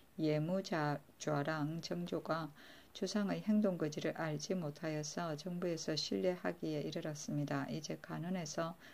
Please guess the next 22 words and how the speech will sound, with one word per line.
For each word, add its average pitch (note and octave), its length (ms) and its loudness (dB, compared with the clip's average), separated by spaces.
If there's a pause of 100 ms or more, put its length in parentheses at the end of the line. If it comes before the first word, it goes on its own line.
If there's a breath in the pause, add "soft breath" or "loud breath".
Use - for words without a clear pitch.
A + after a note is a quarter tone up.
(100)
청-, F#3+ 280 -2 (800 loud breath)
죄한 E3+ 800 0
말에 D#3 300 0
이르기를, D3+ 580 0
당상에 D#3 680 0
거주하여 D#3+ 680 -2
풍악을 F3 480 0
울려 D3+ 440 0
음악을 D#3 440 2
즐겼으니, D3+ 720 0
크게 G3 380 4
인신의 D#3+ 560 0
예를 E3+ 880 2
잃었다고 E3+ 480 2
하였는데, D3 440 2
이처럼 F#3+ 360 2
살피지 G#3 520 0
못하여 D3 380 0
신뢰한 F#3+ 560 2
이유는 D3+ 460 0 (400 loud breath)
예무에 E3+ 420 8
있으며, D3 600 2